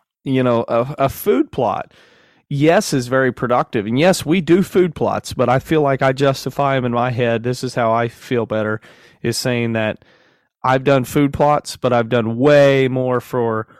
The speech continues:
woodlands and glades and T S I in a forest and removing invasives on the other acres, that I don't feel so bad knowing that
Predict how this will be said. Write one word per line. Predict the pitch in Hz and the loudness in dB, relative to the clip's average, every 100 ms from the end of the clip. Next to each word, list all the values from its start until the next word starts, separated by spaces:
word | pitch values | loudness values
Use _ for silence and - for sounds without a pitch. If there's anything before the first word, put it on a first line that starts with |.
| _ | _
woodlands | 123 127 120 123 117 113 117 | -2 -2 0 -2 -2 -4 -6
and | 110 104 | -6 -8
glades | 113 120 120 117 117 110 | -4 0 0 -2 -4 -6
and | 117 104 104 - _ _ _ _ _ | -6 -6 -8 -14 _ _ _ _ _
T | 147 139 | -4 0
S | 127 - | -2 -2
I | 127 120 120 | -2 0 0
in | 113 | -4
a | |
forest | 107 - 127 123 120 117 - - | -8 -6 -2 2 0 -2 -8 -8
and | 113 107 107 _ 123 | -8 -8 -14 _ -10
removing | 120 127 131 120 | -6 -2 -2 -4
invasives | 110 120 120 127 113 | -4 -4 -4 -6 -6
on | 117 | -6
the | 110 | -2
other | 131 127 107 | -2 0 -2
acres, | 101 107 101 | -4 -8 -8
that | 110 101 _ _ _ _ _ _ | -8 -10 _ _ _ _ _ _
I | 127 | 2
don't | 143 135 | 2 0
feel | 147 135 | -2 -2
so | 131 | -2
bad | 107 127 127 113 | 0 0 2 0
knowing | 120 117 113 | -2 -2 -2
that | 107 104 | -4 -6